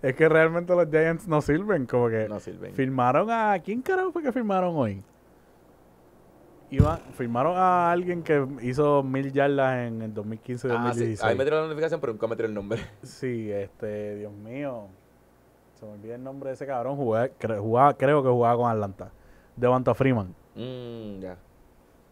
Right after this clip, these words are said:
Speaker 2: Eh, pero como quiera, la línea ofensiva es una
Speaker 1: Sí,
Speaker 2: mierda.
Speaker 1: no, no, me voy con los forty-niners.
Speaker 2: Yo me voy fue, eh,
Speaker 1: <laughs>
Speaker 2: yo
Speaker 1: Con
Speaker 2: me
Speaker 1: los
Speaker 2: fui
Speaker 1: lesionados,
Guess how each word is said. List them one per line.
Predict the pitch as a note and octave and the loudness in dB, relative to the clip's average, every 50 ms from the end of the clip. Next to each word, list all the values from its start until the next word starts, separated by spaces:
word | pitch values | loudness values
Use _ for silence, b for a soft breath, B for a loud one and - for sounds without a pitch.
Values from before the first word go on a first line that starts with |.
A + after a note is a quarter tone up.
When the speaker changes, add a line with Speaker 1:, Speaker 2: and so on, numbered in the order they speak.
| _ - | _ -12
Speaker 2:
Eh, | - D3+ D3 C#3+ D3 D3 C#3+ | -8 -8 -6 -6 -6 -6 -4
pero | B2+ A2+ A2 | -2 -2 -2
como | G#2 A2 G#2 | -2 -2 -2
quiera, | G2+ G#2 G#2+ G2+ G2 F#2+ | 0 0 2 2 2 0
la | F#2+ G#2 | 0 0
línea | G#2 A2 A2+ A2+ | 0 0 0 0
ofensiva | C3 B2 A2+ A#2 A2 G#2+ | -2 -2 0 0 0 0
es | A2 | 0
una | A2+ G#2 | 0 4
Speaker 1:
Sí, | D3+ | 4
Speaker 2:
mierda. | C#3+ C3+ C3+ C3+ C3 B2+ B2+ | 4 6 4 4 2 2 2
Speaker 1:
no, | B2+ B2 B2 B2 | 2 2 2 2
no, | B2 A#2+ A#2+ A#2+ | 2 2 2 2
me | A#2 A#2 | 4 6
voy | A2+ A2+ A#2 A2 | 6 6 6 6
con | - - B2 | 6 6 6
los | B2 A#2 | 6 6
forty-niners. | A2+ B2 A#2+ A#2 A2 G#2 G2+ G2 G2 F#2+ F#2 | 4 4 4 4 4 2 2 2 0 0 0
Speaker 2:
Yo | G2+ G#2 G2+ | 0 -2 -2
me | G#2 | -2
voy | G2+ | -6
fue, | G2+ - F2+ - - - | -6 -6 -8 -8 -2 0
eh, | G2+ G#2 G2+ E3 D3 A#2+ G2+ F#2+ F#2+ - | 2 4 4 4 4 2 2 0 -4 -2
Speaker 1:
<laughs> | |
Speaker 2:
yo | - G2+ | 2 4
Speaker 1:
Con | C#3 C#3 C#3 | 4 6 6
Speaker 2:
me | C3+ C3+ | 6 6
Speaker 1:
los | C3+ | 6
Speaker 2:
fui | C3+ C3+ | 6 6
Speaker 1:
lesionados, | C#3 - - - D#3 C3+ C3 C#3 D3+ D3 C3+ B2+ | 8 8 8 8 6 4 6 6 8 8 8 6